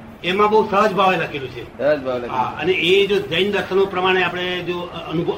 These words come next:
Speaker 1: અનુ-, અનુગમો પ્રમાણે વર્તીએ
Speaker 2: હા.
Speaker 1: તો એને પ્રમાણે આપણને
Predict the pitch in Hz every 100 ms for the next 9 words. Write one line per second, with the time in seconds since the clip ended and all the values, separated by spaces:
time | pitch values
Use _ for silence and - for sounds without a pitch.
0 | 160 151 - 151 170 170 175 165 165 170
1 | 160 - 220 160 - 113 117 107 - 185
2 | 156 156 180 180 175 170 170 170 160 -
3 | 170